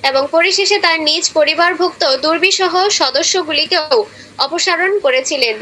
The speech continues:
প্রশ্ন হতে পারে, যদু পরিবারের কয়েকজন যদি শ্রী ভগবানের ইচ্ছা পালনে বিমুখ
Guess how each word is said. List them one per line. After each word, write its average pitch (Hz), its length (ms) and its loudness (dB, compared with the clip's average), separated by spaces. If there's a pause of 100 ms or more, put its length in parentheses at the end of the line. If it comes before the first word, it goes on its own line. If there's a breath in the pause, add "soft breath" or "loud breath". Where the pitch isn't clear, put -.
(340)
প্রশ্ন 415 340 2
হতে 392 180 0
পারে, 370 240 0
যদু 320 300 0
পরিবারের 359 540 0
কয়েকজন 294 560 0
যদি 294 380 0
শ্রী 302 200 -2
ভগবানের 277 540 0
ইচ্ছা 311 340 -4
পালনে 302 400 0
বিমুখ 277 340 -2